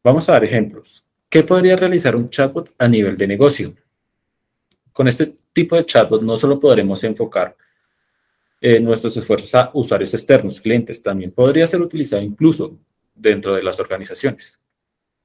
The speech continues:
A ver, imagínate un chatbot que genere los desprendibles de nómina de los últimos cuatro meses. Esto aliviana la carga en el área de contabilidad y finanzas de una compañía.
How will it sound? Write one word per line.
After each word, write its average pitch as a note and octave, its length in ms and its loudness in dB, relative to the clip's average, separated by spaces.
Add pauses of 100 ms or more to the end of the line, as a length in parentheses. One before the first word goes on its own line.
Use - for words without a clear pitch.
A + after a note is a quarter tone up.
(560)
A G2+ 80 -10
ver, F2+ 220 -8
imagínate B2 800 -2
un A2 280 -6
chatbot C3 540 0
que D3 100 -6
genere G2+ 500 -2
los A#2 160 0
desprendibles G#2 520 -2
de A2+ 80 0
nómina G#2+ 360 0
de A2 80 0
los A2 160 -4
últimos G#2+ 360 -4
cuatro G#2 280 -2
meses. - 520 -4 (520)
Esto - 240 -2
aliviana A#2 340 2
la A#2 160 0
carga G2 500 -4
en G#2+ 60 -8
el G2+ 80 -2
área G2 160 0
de A2 100 0
contabilidad C#3+ 680 0
y A2+ 140 -4
finanzas F#2+ 440 -8
de G#2+ 80 -8
una F#2+ 120 -6
compañía. G2+ 580 -8